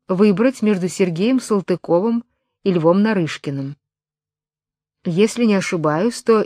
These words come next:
избранник ваш последний». На это я воскликнул: «Нет, нет, отнюдь нет». Тогда она мне сказала: «Но если это не он, так другой, наверное». На это я не возразила ни слова,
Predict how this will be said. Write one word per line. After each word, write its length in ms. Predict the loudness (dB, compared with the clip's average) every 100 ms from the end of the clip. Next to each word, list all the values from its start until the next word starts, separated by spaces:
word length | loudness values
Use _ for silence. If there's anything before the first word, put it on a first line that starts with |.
| -2
избранник 720 | -4 -2 0 0 0 -2 -4
ваш 480 | -4 -4 -6 -14 _
последний». 1000 | -4 -4 -4 -2 0 -2 -4 -6 -6 -10 _ _ _ _ _ _ _ _ _ _ _ _
На 180 | -4 -2
это 140 | 0 0
я 120 | 0
воскликнул: 640 | 0 -2 -2 -2 -2 -2
«Нет, 260 | 0 0 4
нет, 340 | 4 4 2
отнюдь 380 | -2 0 0 2
нет». 360 | 2 2 -2 -14 _ _ _ _ _ _ _ _ _ _ _ -6
Тогда 300 | -4 0 2
она 160 | 4
мне 160 | 4 2
сказала: 640 | 2 2 4 2 2 -2 _ _ _
«Но 100 | 4
если 400 | 6 4 4 4
это 340 | 4 2 4 4
не 140 | 6
он, 320 | 6 4 0 -8 _ _ _ _ 0
так 140 | 2
другой, 380 | 4 4 6 4
наверное». 600 | 4 4 4 2 -2 -6 _ _ _ _ _ _ _ _ _ _ -4
На 140 | 2
это 220 | 4 4
я 160 | 4 4
не 100 | 2
возразила 580 | 0 0 0 0 -2 -2
ни 140 | -2
слова, 640 | -4 -2 2 4 4 0